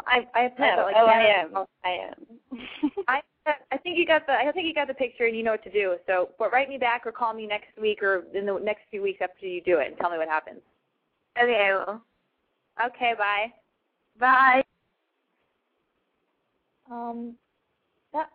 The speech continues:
Speaker 1: phone call lasted a little bit too long. I enjoyed it. I hope she fucks this dude.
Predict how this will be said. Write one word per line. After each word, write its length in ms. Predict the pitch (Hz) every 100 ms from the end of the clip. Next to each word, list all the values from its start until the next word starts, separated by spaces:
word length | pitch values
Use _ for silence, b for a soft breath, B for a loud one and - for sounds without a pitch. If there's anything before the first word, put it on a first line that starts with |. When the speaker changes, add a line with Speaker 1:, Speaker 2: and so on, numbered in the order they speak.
| _
Speaker 1:
phone 160 | 294 285
call 160 | 262
lasted 340 | 226 214 214 220
a 60 |
little 200 | 214 254
bit 160 | 339 330 -
too 100 | 285
long. 400 | 202 165 226 240 _ _ _ _ _
I 60 | 220
enjoyed 400 | 220 208 196 190
it. 260 | 226 254 _ _
I 40 | 208
hope 220 | 254 285 -
she 80 |
fucks 260 | 240 208 208
this 100 | 185 -
dude. 220 | 170 170